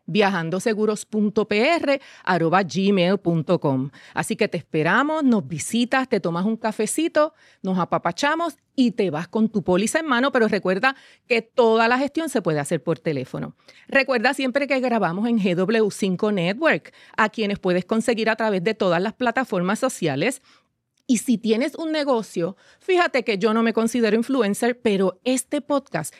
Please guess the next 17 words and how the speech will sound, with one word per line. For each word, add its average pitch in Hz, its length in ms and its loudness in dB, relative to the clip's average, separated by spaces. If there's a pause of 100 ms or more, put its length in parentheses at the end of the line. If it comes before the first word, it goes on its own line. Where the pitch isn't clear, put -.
(120)
es 226 200 -2
una 262 220 2
excelente 233 920 0
herramienta 294 520 0
para 170 220 -2
comunicarme 151 580 -4
con 196 120 2
mis 196 160 0
clientes. 156 560 -2 (240)
Así 262 360 -2
que 359 160 0
ahí 277 320 2
Gabriel 233 420 2
Nieves 247 320 2
te 226 80 2
puede 185 240 2
ayudar, 180 460 -2